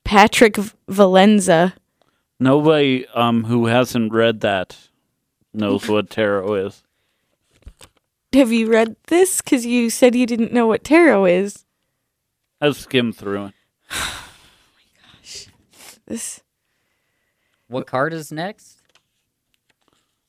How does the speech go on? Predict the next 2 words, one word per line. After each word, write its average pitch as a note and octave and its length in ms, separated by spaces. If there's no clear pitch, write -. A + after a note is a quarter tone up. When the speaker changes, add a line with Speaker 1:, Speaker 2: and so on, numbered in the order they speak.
Speaker 2:
Oh, A2 960
mm, G2+ 680